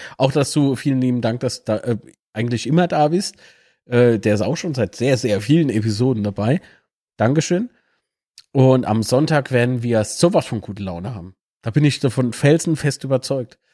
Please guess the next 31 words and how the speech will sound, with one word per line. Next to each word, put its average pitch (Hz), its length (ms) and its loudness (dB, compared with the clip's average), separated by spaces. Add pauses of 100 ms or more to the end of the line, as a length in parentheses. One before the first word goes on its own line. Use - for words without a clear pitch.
(260)
Ich - 100 -20
bin 208 120 2
nur 220 100 2
am 214 80 0
Überlegen, 190 380 2
ob 185 120 -6
wir 190 160 2
vorher 190 320 2
noch 185 200 0
irgendwie 170 340 0
nochmal 156 260 0
Betze, 147 320 -2
Schwätze, 143 360 -6
Spezial 127 440 -2
machen 123 240 -2
oder 127 220 2
vielleicht 127 320 -2
also 123 360 0 (360)
kurz - 240 0
davor 165 480 2
oder, 127 260 0
ach, - 200 -10
ich - 180 -12
weiß 123 160 -6
ja 135 160 0
auch 135 160 0
nicht, 139 220 2
Leute. 131 340 0 (160)
Oh, 185 840 4 (340)
das 190 140 2
ist - 180 -14